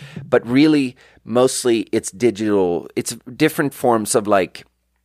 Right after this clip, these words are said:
um, digital payment on your phone. There's a company called Swish that you basically connect to your bank, and then it's a, it's a lot like Apple Pay or Venmo or something. So, like, most stores, when you walk into a store, like a clothing store,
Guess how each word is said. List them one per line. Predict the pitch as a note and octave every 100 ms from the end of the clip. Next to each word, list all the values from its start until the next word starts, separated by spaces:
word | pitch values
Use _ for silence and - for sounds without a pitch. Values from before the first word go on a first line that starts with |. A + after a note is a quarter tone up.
| _ _ _ -
um, | G2 F2 E2 -
digital | G2+ A#2 A2 G2+
payment | F#2+ A2 G2+ F#2
on | F#2
your | E2
phone. | - F2+ D2 C#2 - -
There's | - G#2+
a | -
company | B2+ B2+ C3+
called | - G2+
Swish | - - - G#2+ C#3+ - - - _ - - -
that | G#2+
you | G#2
basically | A2+ A2+ A2 G#2
connect | F#2 - G2 G2 - -
to | F#2+
your | E2+
bank, | E2 F2 D#2+ D2 -
and | F2 F2
then | E2+
it's | D#2+ F#2+
a, | - -
it's | G2 -
a |
lot | G2+ G#2 D#2+
like | F#2+ -
Apple | F#2 - F#2+
Pay | A2 G2+
or | F#2
Venmo | E2+ F2 F#2 G2
or | G2+
something. | G#2 A2 C3 B2+ B2+ - - -
So, | -
like, | A#2 A2 A#2
most | C3+ C#3+ - -
stores, | - - A2 A#2 D3+ F3 - - -
when | - A#2
you | A2+
walk | A2 A#2+ C#3 D3
into | D#3 D#3 C#3+
a | A2+
store, | - A#2+ F2+
like | D#2 G#2+
a | G2
clothing | - - B2 G#2 F#2
store, | - - -